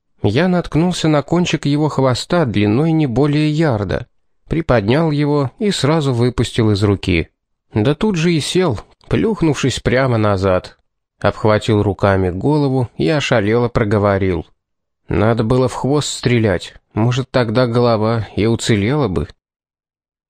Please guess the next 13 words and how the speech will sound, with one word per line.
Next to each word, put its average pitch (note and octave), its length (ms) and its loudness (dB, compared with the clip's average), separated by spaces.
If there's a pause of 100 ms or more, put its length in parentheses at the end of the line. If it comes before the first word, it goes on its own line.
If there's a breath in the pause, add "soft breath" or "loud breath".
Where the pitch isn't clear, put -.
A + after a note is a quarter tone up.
(360)
Справившись A2+ 720 0
с - 40 -12
потрясением G#2+ 800 2
и G2 40 0
чуть - 280 -2
придя G2 340 2
в - 60 -4
себя, G#2+ 460 0 (320)
обратил B2 480 0
взор D3+ 340 0
на C3+ 140 0
скалящегося A#2 800 0
беса. G2 480 -2